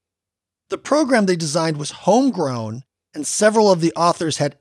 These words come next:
intellectual property rights to the system, so there's a conflict to be sure. The study itself is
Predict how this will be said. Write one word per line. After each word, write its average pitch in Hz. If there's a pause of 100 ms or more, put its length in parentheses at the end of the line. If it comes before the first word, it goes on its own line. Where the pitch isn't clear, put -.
intellectual 165
property 151
rights 131
to -
the 117
system, 107
so -
there's 117
a 117
conflict 120
to 131
be 107
sure. 110 (800)
The 180
study 339
itself 156
is 127